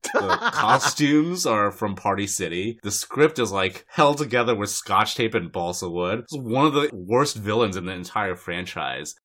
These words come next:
Speaker 2: Yeah.
Speaker 1: And structurally, this movie's a fucking mess. It is so much worse than Quantumania in terms of structure.
Speaker 2: Like, actually being a movie?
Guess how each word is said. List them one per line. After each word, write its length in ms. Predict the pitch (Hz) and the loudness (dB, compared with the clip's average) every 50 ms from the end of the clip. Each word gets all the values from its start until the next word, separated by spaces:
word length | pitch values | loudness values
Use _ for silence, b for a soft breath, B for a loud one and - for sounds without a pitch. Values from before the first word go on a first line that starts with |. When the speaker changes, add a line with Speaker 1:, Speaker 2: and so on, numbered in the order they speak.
| _ _ | _ _
Speaker 2:
Yeah. 520 | - 80 85 82 80 82 82 - - 85 | -8 -4 -2 0 2 2 2 2 0 0
Speaker 1:
And 80 | 80 - | 0 -2
structurally, 1000 | - - - - - - - - 143 151 165 180 - - 214 226 226 226 240 208 | -4 -4 -2 -2 -2 -2 -2 2 4 6 6 6 4 2 4 4 6 4 4 2
this 220 | 135 131 113 - | 0 -2 -2 -2
movie's 440 | 117 113 120 127 123 135 143 123 - - _ | -2 -2 -2 0 0 -2 -2 -4 -6 -10 _
a 100 | 95 87 - - - - - | -8 -8 -8 -12 -18 -16 -2
fucking 480 | - 120 113 - - 110 98 95 87 82 | 0 0 0 0 -2 -4 -4 -4 -4 -4
mess. 380 | 85 85 69 60 - - - - _ | -2 -4 -4 -4 -4 -8 -8 -4 _
It 160 | 127 135 139 | 2 2 4
is 180 | 151 123 110 - | 4 2 2 -2
so 540 | - - - - - - - 165 170 202 208 | -4 -4 -2 -2 -2 0 2 4 4 4 4
much 240 | 196 180 139 - 98 | 4 2 2 0 -2
worse 380 | 95 98 98 101 104 - - | -4 -2 -2 -2 -2 -4 -6
than 500 | - 107 98 92 90 87 85 82 82 78 - _ | -4 -4 -4 -4 -4 -6 -8 -8 -10 -12 -16 _
Quantumania 840 | - - 120 110 101 101 107 90 90 90 90 90 101 107 110 120 78 | -2 0 2 2 2 0 -4 -4 -4 -4 -4 -2 -2 -2 -2 -4 -4
in 100 | 76 85 | -6 -8
terms 320 | 87 - 98 95 92 87 | -8 -8 -8 -8 -8 -8
of 160 | 90 80 76 - - _ _ _ _ - | -10 -10 -10 -12 -18 _ _ _ _ -14
structure. 680 | - - - - - - 92 85 90 - - 123 123 | -12 -10 -10 -10 -10 -6 -4 -4 -4 -2 0 0 0
Speaker 2:
Like, 120 | 131 147 | 2 2
actually 340 | 151 131 135 - - 127 113 | 0 0 0 0 0 0 0
being 180 | 117 113 110 104 | 2 0 2 2
a 40 | |
movie? 400 | 101 101 98 101 101 110 110 - | 2 2 2 2 2 0 0 -2